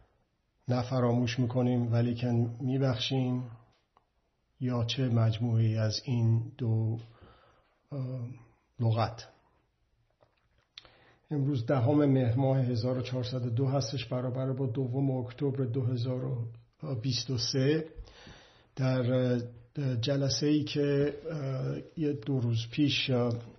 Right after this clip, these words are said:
در خدمت بعضی از دوستان بودم، ام، این مسئله رو، اصلاً جلسه را-،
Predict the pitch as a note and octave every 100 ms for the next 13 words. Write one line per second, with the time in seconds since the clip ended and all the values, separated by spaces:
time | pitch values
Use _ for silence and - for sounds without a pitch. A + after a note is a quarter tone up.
0 | - - - C3 A2+ C3 A#2 A#2 B2+ B2
1 | A#2+ B2 A2 A#2+ A2+ C3 A2+ A2+ A2+ B2+
2 | C#3+ - - - - - - B2 B2 A#2+
3 | A#2+ A#2+ - - - E3 D3+ D3+ D#3+ C#3+
4 | C3+ - C3+ C#3 C#3 C#3+ C#3 C#3 C#3 -
5 | C#3 D3 C#3 C3 D3+ C#3 C3